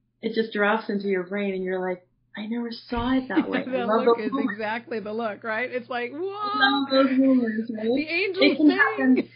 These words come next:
Speaker 1: Yes. And it can, what's interesting is that information, uh, comes when we usually are in physical movement or driving or washing the dishes.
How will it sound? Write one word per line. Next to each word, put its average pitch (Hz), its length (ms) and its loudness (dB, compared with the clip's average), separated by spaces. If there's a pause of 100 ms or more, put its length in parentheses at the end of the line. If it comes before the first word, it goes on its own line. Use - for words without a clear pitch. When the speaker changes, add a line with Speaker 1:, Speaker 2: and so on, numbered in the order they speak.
(420)
Speaker 1:
Yes. 240 580 2
And 262 140 8
it 277 140 4
can, 320 180 2 (200)
what's - 160 4
interesting 330 760 4
is 240 280 2 (560)
that 294 220 4
information, 294 1000 2 (180)
uh, 226 240 4 (480)
comes 233 600 2
when 240 280 0
we 240 140 0
usually 294 500 2
are 240 80 4
in 208 180 0
physical 269 480 0
movement 202 420 0
or 254 200 0
driving 214 720 0
or 208 160 -2
washing 233 460 2
the 226 100 2
dishes. 226 320 -2